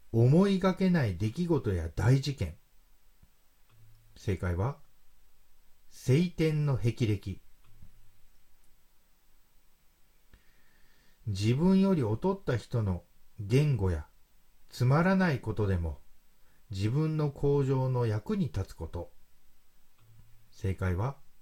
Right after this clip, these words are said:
多山の石。余計なもの、あっても役に立たないもの。正解は、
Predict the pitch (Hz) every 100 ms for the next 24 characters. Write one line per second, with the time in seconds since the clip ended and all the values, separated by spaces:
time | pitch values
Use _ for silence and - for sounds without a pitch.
0 | - - - - 135 170 170 147 104 90
1 | 87 87 - 107 - - - - - -
2 | - - - - - - - - - -
3 | - - - - _ _ _ - _ -
4 | - - - - - - - - - 104
5 | 110 - 135 135 127 120 113 107 - -
6 | - - - _ 147 180 - - 107 95
7 | 104 160 208 190 - 123 190 190 139 95
8 | 87 87 - - - - - - - -
9 | - - - - 101 90 90 85 127